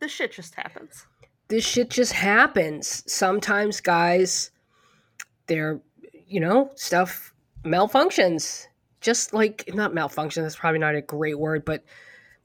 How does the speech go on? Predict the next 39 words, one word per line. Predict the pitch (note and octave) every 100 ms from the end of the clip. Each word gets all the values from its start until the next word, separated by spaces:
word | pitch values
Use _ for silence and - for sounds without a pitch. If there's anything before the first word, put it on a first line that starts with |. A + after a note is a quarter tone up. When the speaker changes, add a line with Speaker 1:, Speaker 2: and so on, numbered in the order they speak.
| _ _
Speaker 2:
it's | G3+ - G#3+
not | A3 C4 C4 -
always | G#3 A3+ A3+ A3+ G#3 - - _ _ _ _ _ -
perfect | C4+ D4 F#3+ D#3 -
every | G3+ G#3 A3+
single | A3 G3+ F#3
time. | G3+ G#3 G#3+ E3 C#3 C#3+
Speaker 1:
Right. | D3 D#3 _ _ _
Speaker 2:
You | F3
know, | F3+ F#3 F#3+ F#3
it | F#3 -
depends | - A#3 A#3
on, | A3 G3+ E3+
like, | D3+
how | - G#3+
you're | A#3
feeling. | - G#3+ G#3+ A3+ E3+
Are | D3
you | D#3+ F3
stressed? | - - F3+ G3+ G#3 E3+ -
Does, | E3+ D#3 - - - - -
like, | - -
all | C4
that | D#4+ E4+
stuff | - B3+ D4+ G#3+ - _ _
affects | F#3 F#3 F#3 G#3 A3 -
your | E3
libido. | D#3+ C#3+ D3 F#3+ G#3 E2+ -
Speaker 1:
Right. | C#3+ - _ _
I | G3 G#3+
mean, | A3 G3+ G3+ - -
are |
you | E3+ F3
on, | -
yeah, | A3+ C#3
are | D#3+
you | E3+
on | D#3+
antidepressants? | D#3 F3+ E3+ D#3+ D3+ E3 A#3+ C#4+ -